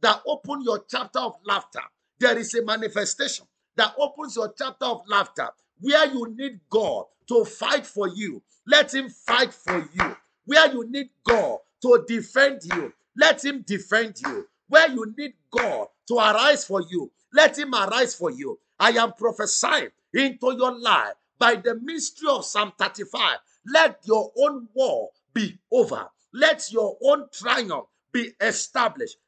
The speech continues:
Let your own victory be delivered in the name of Jesus Christ of Nazareth. Ah, hear what I hear.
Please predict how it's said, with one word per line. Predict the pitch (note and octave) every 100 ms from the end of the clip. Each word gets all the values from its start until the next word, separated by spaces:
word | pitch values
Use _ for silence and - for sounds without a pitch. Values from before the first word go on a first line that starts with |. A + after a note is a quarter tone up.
| A#3+
Let | D#4+ - A3+
your | G#3+ A#3+
own | D4+ B3 -
victory | C#4 - - G#3 C#3 - _ -
be | B3 F2+ -
delivered | A3+ G3 C#4 A3+ C#3+ B2+ - _
in | A#3+ A#3+
the | B3 A3+
name | C4+ E4+ D4+
of | G#3
Jesus | G3 B3 G#3+ -
Christ | A#3 B3+ G#3+
of | F#3
Nazareth. | F3+ C3+ G#2+ - _ -
Ah, | C#4+ G#3+ C#3+
hear | D4 C#4+
what | C4+ -
I | C#3+ A#2+
hear. | D3